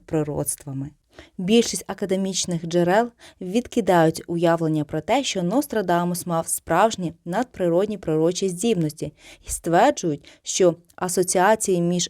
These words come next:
світовими подіями і чотиривіршами Нострадамуса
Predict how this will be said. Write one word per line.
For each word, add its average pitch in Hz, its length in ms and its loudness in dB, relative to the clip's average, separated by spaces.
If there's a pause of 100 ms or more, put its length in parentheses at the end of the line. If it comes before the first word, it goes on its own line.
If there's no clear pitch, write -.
світовими 190 640 -2
подіями 170 720 0
і 180 240 0 (220)
чотиривіршами 175 1000 0
Нострадамуса 160 840 -2